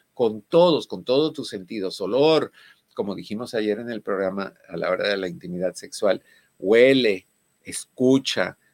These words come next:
prueba, toca, palpa, siente, sacude, todas esas cosas que son importantes. Entonces,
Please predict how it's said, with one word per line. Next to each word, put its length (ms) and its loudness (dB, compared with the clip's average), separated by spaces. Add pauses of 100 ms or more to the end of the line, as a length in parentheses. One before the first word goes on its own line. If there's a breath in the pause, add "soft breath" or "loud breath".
(220)
prueba, 680 4 (460)
toca, 580 4 (360)
palpa, 600 0 (100)
siente, 880 -2 (180)
sacude, 840 2 (960)
todas 380 0
esas 220 -14
cosas 360 -10
que 100 -12
son 220 -12
importantes. 720 -18
Entonces, 480 -2